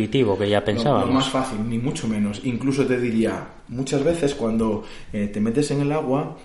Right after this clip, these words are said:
Speaker 2: y te da esa capacidad de movimiento, si no llevas un buen protocolo estructurado,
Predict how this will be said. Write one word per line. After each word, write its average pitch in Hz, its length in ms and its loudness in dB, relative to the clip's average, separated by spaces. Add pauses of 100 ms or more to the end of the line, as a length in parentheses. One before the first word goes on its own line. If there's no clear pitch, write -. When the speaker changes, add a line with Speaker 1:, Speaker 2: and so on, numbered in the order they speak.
(100)
Speaker 2:
y 117 180 -4
te 117 220 -4
da 123 140 -2
esa 147 400 -4
capacidad 123 520 -2
de 131 100 2
movimiento, 135 600 0
si 127 140 -2
no 147 200 0
llevas 143 400 0
un 135 180 0
buen 151 180 2
protocolo 143 460 0
estructurado, 127 840 -2